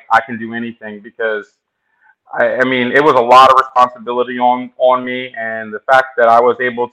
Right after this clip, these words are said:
to get everything done in a timely manner and pass inspection and everything be perfect and still run into this day, I'm, I, I'm excited with it.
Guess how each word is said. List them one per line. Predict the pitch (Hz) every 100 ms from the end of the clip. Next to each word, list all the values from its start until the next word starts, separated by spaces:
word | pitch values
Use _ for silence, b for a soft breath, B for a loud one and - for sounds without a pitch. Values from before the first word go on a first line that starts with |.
| -
to | 117 110 107 101
get | 123
everything | 127 135 127 127 113
done | 120 120 123 120 123 127
in |
a | 113
timely | - 120 123 123
manner | 117 120 123 -
and | 127 131 131 131
pass | 127 131 - _ _ _ _ _ _
inspection | 131 120 131 131 - 139 131 131
and | 120 120
everything | 123 131 127 127
be | 117
perfect | _ 127 127 139 131 _
and | 120 113
still | _ 139 135
run | 127 131
into | 131 131
this | 127 120
day, | 123 127 135 139 135 _ _ _ _ _
I'm, | 117 123 123
I, | 123 123 120
I'm | 127
excited | 120 - 113 107
with | 101 101
it. | 98